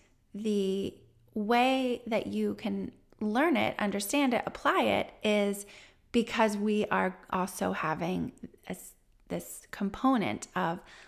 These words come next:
live group coaching calls where we're meeting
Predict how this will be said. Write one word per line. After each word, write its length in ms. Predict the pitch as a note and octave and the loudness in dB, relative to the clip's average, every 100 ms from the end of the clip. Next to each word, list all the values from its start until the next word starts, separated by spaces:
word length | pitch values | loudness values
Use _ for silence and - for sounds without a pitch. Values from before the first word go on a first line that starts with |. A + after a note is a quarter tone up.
| - | -14
live 440 | - F#3+ F3 F3+ F#3 | -4 2 4 2 0
group 320 | F#3+ F3+ F#3 | -4 -4 -4
coaching 540 | - F#3+ - D#3+ F3+ F#3+ | -8 -6 -6 -4 -4 -6
calls 720 | - - E3+ - - G#3 - - _ _ | -8 -2 -2 -4 -8 -12 -16 -18 _ _
where 300 | - F#3+ F3 | -6 -2 -2
we're 160 | F3+ F3+ | -2 -2
meeting 680 | F#3 G3+ G#3+ F#3+ F#3 F3+ F#3 | 2 4 4 2 2 0 -2